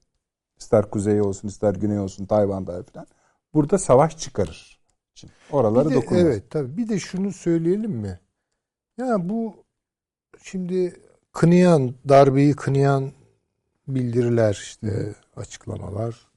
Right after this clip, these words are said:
Speaker 1: Evet.
Speaker 2: e, özgürlükler, insan hakları, seçilmiş bilmem ne. Ya bu zavallı Mursi'nin ne günahı vardı ya? Peki bu y-,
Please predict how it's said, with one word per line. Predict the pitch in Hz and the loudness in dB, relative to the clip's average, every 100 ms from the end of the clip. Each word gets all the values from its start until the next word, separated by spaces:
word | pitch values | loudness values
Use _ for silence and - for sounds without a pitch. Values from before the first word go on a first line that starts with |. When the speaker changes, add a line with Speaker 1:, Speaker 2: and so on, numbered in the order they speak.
| _ _ _ _ 127 | _ _ _ _ -10
Speaker 1:
Evet. | 120 117 | -10 -8
Speaker 2:
e, | 135 | -6
özgürlükler, | 127 117 120 113 117 131 135 | -6 -4 -4 -4 -6 -2 -2
insan | 135 127 101 131 | -2 -4 -4 -4
hakları, | 123 120 - 131 131 139 | -4 -8 -8 -6 -2 -2
seçilmiş | 120 131 120 135 135 123 - | -4 -8 -6 -6 -6 -6 -6
bilmem | 127 123 120 120 | -4 -2 -2 -2
ne. | 117 113 - _ | -4 -8 -14 _
Ya | 123 135 | -8 -6
bu | 143 | -2
zavallı | 131 156 175 170 151 | 2 4 4 2 -2
Mursi'nin | 147 143 - 160 160 160 | -4 -6 -6 -4 -4 -4
ne | |
günahı | 117 110 107 107 107 | -4 -4 -6 -6 -8
vardı | 110 107 110 | -8 -10 -12
ya? | 117 131 _ _ _ _ _ _ _ _ _ _ _ _ _ _ _ | -16 -18 _ _ _ _ _ _ _ _ _ _ _ _ _ _ _
Peki | - 123 165 | -6 -2 2
bu | 170 165 | 2 2
y-, | 135 117 143 135 - 147 135 | 0 0 0 -4 -14 -12 -10